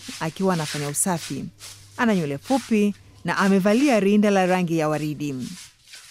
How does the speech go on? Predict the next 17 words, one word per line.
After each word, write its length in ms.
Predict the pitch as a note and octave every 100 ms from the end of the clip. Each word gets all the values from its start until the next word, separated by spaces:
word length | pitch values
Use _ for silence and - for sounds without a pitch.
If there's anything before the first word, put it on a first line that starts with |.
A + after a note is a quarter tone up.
| - _
Anaonekana 460 | B3 C4 B3 B3+ C4
mdogo 340 | A#3+ D4+ D#4
zaidi 380 | G#3+ G3 F#3+ F3
kuliko 320 | F3+ F#3+ F#3 D#3
umri 240 | E3 D3
wake. 460 | D3+ D3 - D#3+ C#3 E3 - _ _ _ _ _ _ _
Na 140 | F#3+
mwakilishi 420 | G#3 A3 B3+ D#4+ E4
wa 80 |
shirika 300 | B3+ F#3 F3
hili 420 | E3+ C4 G#3+ F3+ B3+
anamweleza 580 | - F3+ F3+ F#3+ B3+ A#3
kwamba 400 | - D3+ D3+ A3
madhumuni 540 | C#4 F#3 D#3+ D#3+ G#3 G3+
ya 80 |
ziara 220 | F3 F3 E3+
yetu 420 | B3 - F#3+